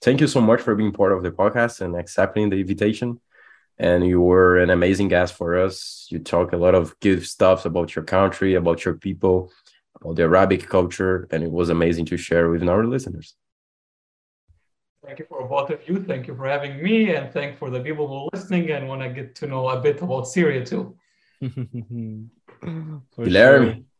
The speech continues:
Speaker 3: sure.
Speaker 1: as well. Thank you so much for being with me one more episode.
Speaker 3: One hundred percent. Thank you guys for staying until the end of the podcast,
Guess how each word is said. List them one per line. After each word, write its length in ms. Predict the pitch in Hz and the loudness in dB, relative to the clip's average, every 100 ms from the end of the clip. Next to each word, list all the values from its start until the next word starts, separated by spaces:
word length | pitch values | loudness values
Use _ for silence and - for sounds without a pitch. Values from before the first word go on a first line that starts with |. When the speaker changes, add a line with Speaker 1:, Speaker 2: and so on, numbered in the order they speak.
| - | -6
Speaker 3:
sure. 100 | 82 | -4
Speaker 1:
as 160 | - - | -2 6
well. 380 | 120 120 90 | 8 8 6
Thank 220 | - 98 104 | 0 -2 -2
you 40 | |
so 140 | 101 | -2
much 220 | 98 117 107 | 2 2 2
for 160 | 92 | -2
being 360 | 95 104 90 78 | -2 -2 -4 -6
with 220 | - 113 90 | 2 2 4
me 320 | 110 117 - - | 2 0 -4 -8
one 280 | 92 123 | -4 -2
more 300 | 104 107 113 - | -2 -4 -4 -4
episode. 420 | 104 87 - - _ _ - | -6 -6 -10 -12 _ _ -10
Speaker 3:
One 240 | 120 123 | -6 -2
hundred 260 | 131 131 131 | -2 -2 -4
percent. 440 | 123 - 123 120 | -6 -4 -4 -4
Thank 200 | 131 127 | -4 -4
you 60 | 120 | 0
guys 460 | 127 131 135 131 _ _ | 2 4 2 -2 _ _
for 440 | - 120 117 117 - _ - | -4 -2 0 -4 -10 _ -20
staying 440 | - 123 120 120 | -6 -2 -2 -4
until 500 | 113 127 127 123 120 | -6 -6 -2 0 -2
the 120 | 113 120 | -2 -4
end 80 | 113 | -2
of 60 | |
the 80 | 113 | -2
podcast, 560 | 135 135 139 143 151 | 0 0 2 0 0